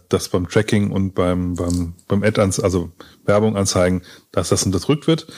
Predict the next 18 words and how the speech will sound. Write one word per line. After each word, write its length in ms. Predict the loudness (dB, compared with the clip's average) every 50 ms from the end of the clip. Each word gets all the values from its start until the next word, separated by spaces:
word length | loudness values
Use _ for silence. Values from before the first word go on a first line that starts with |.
| -18 -16 -16 -16 -18 -14 -6
Und 520 | -2 0 2 2 2 0 -2 -4 -2 0
dafür 220 | 0 2 2 4 2
habe 140 | 2 2 0
ich 100 | -2 0
die 180 | 0 0 0
Software 560 | 0 0 -2 -2 -2 0 2 2 2 2 2
OneBlocker, 720 | 0 0 0 0 0 -2 -2 0 0 0 2 2 0 0 -2 0
ähm, 500 | 0 0 0 0 -2 -2 -2 -4 -4 -6 -8 -4
mal 160 | 0 0 0
runtergeladen. 560 | 0 0 0 2 2 2 2 2 2 2 2
Die 100 | 0 0
funktioniert 420 | 0 -4 -4 -2 0 0 0 0
ziemlich 260 | 0 -2 -2 -2 -2 -2
gut, 220 | -4 -4 0 0
die 40 | -2
ist 120 | -2 0
sehr 140 | 0 -2 0
schnell. 340 | 0 2 2 2 2 0